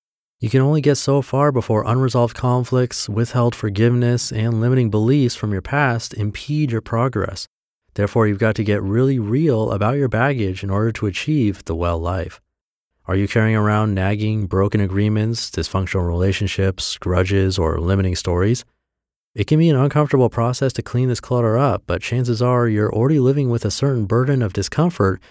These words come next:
because of not having dealt with or released these issues. Sadly, our magic wands aren't powerful enough to turn your childhood into one long, happy visit to Disneyland, and we don't want to lead you to believe that you're going to fix your relationship with your past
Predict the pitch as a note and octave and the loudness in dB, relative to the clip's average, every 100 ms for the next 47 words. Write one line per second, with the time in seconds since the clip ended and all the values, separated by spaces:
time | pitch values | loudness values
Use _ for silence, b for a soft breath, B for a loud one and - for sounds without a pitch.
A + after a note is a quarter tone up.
0 | b G#2+ B2 C#3 D3 C#3+ A#2 C3+ B2 G2 | b -2 2 4 2 2 0 2 2 2
1 | G#2+ C3 C#3+ D3+ - A#2 C3 B2+ A2+ A#2 | 0 0 2 2 2 2 2 2 2 2
2 | C3 - A2 F#2+ G#2 B2 F#2 D#2 - - | 0 -2 -2 0 0 0 -2 -2 -8 -14
3 | _ _ _ _ _ - F#2+ G#2+ A2+ G#2+ | _ _ _ _ _ -2 0 2 2 0
4 | G#2+ G#2+ A2+ G2 G2+ A2+ G#2+ G#2 A#2 A2 | 0 0 0 0 0 0 0 0 -2 0
5 | A#2+ B2+ G#2+ G#2 G2 G2 G2 - A2 G#2+ | 0 0 -2 -2 -2 -2 -6 -4 -4 -2
6 | A2 - G#2+ A#2 B2+ B2+ G2 F2 F2+ G#2+ | -2 0 0 2 2 2 0 -2 -2 0
7 | A#2 A2+ G2+ A2 G#2+ - A#2 - G#2+ G#2+ | 0 0 0 -2 -4 -4 -4 -2 -2 -2
8 | G#2+ G2 F2 B2 G#2+ F2+ F2 E2+ - _ | -4 -4 0 2 2 0 -2 -4 -8 _
9 | _ _ - G#2 B2+ B2+ C3+ C3+ D3+ C#3+ | _ _ -4 0 2 2 2 2 2 2
10 | D3+ B2 C3+ C3+ B2 G#2 B2 D3 D3 A#2 | 0 2 2 2 0 0 0 2 2 2
11 | G#2+ A2+ A#2+ C3+ D#3 C#3+ - F#3+ F#3 B2 | 0 2 0 2 2 0 0 0 2 2
12 | G#2 F#2+ F2+ F#2+ F2 F2+ F2 F2+ F2 F#2 | 2 2 0 -2 -2 -2 -2 0 0 0
13 | - | -4